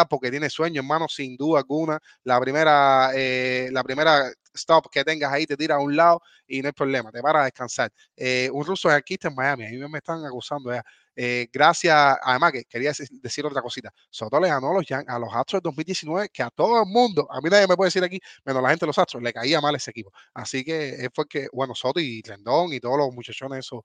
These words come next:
de, de los nacionales del dos mil diecinueve. Eh, gracias, Manolo y mi hermano, siempre un gusto tremendo compartir contigo. Aparte, he cracks jokes. O sea, un tipo, <laughs> tipo gracioso, la, la gente de Camagüey son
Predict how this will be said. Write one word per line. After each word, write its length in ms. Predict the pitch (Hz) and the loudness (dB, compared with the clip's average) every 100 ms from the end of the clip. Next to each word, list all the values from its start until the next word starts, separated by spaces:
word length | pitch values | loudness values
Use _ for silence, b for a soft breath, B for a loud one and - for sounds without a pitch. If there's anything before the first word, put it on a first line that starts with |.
| B B _ | B B _
de, 240 | 120 113 | -6 -4
de 120 | 113 | -4
los 120 | 113 110 | -4 -4
nacionales 400 | 120 117 127 131 | -8 -4 -2 0
del 60 | |
dos 100 | 117 | -2
mil 80 | 113 | -8
diecinueve. 460 | 120 113 113 113 101 b b - | -10 -12 -10 -10 -12 b b -4
Eh, 300 | 127 123 120 | 2 2 6
gracias, 360 | 135 156 165 | 6 6 6
Manolo 280 | 139 139 160 | 4 4 2
y 40 | 143 | 2
mi 80 | |
hermano, 300 | 131 143 156 135 | 0 0 0 0
siempre 300 | 147 147 147 | -4 -2 -2
un 120 | 143 | -2
gusto 240 | 156 - | -4 -6
tremendo 340 | 127 131 156 143 | -6 -4 -2 -2
compartir 420 | 127 127 - - | -2 -6 -6 -10
contigo. 420 | - 120 151 170 b b | -12 -6 -2 -2 b b
Aparte, 280 | - 131 - | 0 2 2
he 140 | 113 135 | -2 -4
cracks 340 | - 123 - | -2 -4 -4
jokes. 300 | 120 104 - - | -8 -10 -8 2
O 40 | |
sea, 120 | 139 | 2
un 60 | 123 | 2
tipo, 200 | 180 165 | 0 0
<laughs> 340 | - - - | -2 -10 -20
tipo 200 | - 160 | -2 4
gracioso, 460 | 147 139 - 143 113 | 4 4 2 0 -2
la, 160 | 101 107 | -10 -6
la 80 | |
gente 200 | 107 120 | -4 -2
de 40 | 135 | 0
Camagüey 280 | 127 131 127 | 4 4 4
son 460 | - _ 117 110 | 0 _ -20 -20